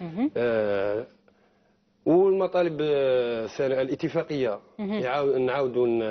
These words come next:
Speaker 2: يشاركونا فيها
Speaker 1: مهم.
Speaker 2: المجمع ونقروا فيها.
Speaker 1: مهم.
Speaker 2: عندنا فيها مطالب كثيرة،
Speaker 1: مهم.
Speaker 2: منها زيادة في الأجور، آه، حسب الوقت، ال-،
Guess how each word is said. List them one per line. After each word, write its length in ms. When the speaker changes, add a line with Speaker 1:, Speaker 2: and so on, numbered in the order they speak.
Speaker 2:
يشاركونا 520
فيها 440
Speaker 1:
مهم. 300
Speaker 2:
المجمع 520
ونقروا 1400
فيها. 540
Speaker 1:
مهم. 260
Speaker 2:
عندنا 280
فيها 200
مطالب 440
كثيرة، 600
Speaker 1:
مهم. 240
Speaker 2:
منها 400
زيادة 440
في 200
الأجور، 720
آه، 560
حسب 260
الوقت، 420
ال-، 500